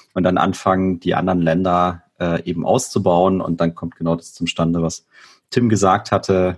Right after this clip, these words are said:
Äh, man kriegt vielleicht die ein oder andere Anfrage, ob man Teil dieser, dieser Story sein will und da was mit aufbauen will. Und natürlich, äh, braucht's dann auch, wenn man diese neuen Länder oder Märkte sich erschließen will, als U-S-Company jemanden, der das Ganze vor Ort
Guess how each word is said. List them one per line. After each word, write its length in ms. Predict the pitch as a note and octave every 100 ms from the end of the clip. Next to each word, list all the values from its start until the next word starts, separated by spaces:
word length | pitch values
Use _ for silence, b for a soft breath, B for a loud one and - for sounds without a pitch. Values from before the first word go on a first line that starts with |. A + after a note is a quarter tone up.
| -
Äh, 140 | E2+
man 160 | E2+ E2
kriegt 220 | - -
vielleicht 320 | E2+ E2 -
die 60 | E2
ein 140 | E2
oder 160 | E2+ -
andere 280 | F2 D#2+ C#2
Anfrage, 520 | E2+ - F2 E2+ E2+
ob 160 | -
man 140 | E2 E2
Teil 460 | - D#2 E2 F2 _ -
dieser, 340 | F2 E2+ E2
dieser 240 | D#2 E2 E2+
Story 320 | E2+ F2+ D#2+
sein 320 | - E2 F#2+
will 280 | F#2 F#2 F#2 B B B -
und 600 | F2+ E2+ E2+ E2+ - - _
da 140 | E2+
was 160 | F2+ -
mit 100 | F2
aufbauen 380 | C#3 - D#3 C#3+
will. 260 | D#3 G3+ - B B -
Und 120 | G2+
natürlich, 680 | G#2 - B2 C3 - - G2
äh, 220 | F#2+ G2
braucht's 420 | - F#2+ G#2+ - -
dann 120 | G2
auch, 320 | F2 G2 -
wenn 80 | F#2+
man 80 | F#2+
diese 200 | E2+ E2+
neuen 440 | E2+ F#2+ G2+ G2 -
Länder 500 | E2 E2+ B2 A#2+ G#2
oder 140 | F2 F2
Märkte 420 | E2 F#2 A2+ G2
sich 160 | F#2
erschließen 480 | F#2+ - A#2+ B2+ A2
will, 340 | G2+ G2+ G#2 B B B B B -
als 260 | F#2 -
U-S-Company 880 | - F2+ - F#2+ F#2+ F#2+ F2+ F2+ F#2
jemanden, 640 | - F2+ E2+ F2+ - F2+ E2+
der 320 | - D#2 E2
das 200 | - -
Ganze 300 | E2 E2+ -
vor 240 | - F2 -
Ort 340 | F2 -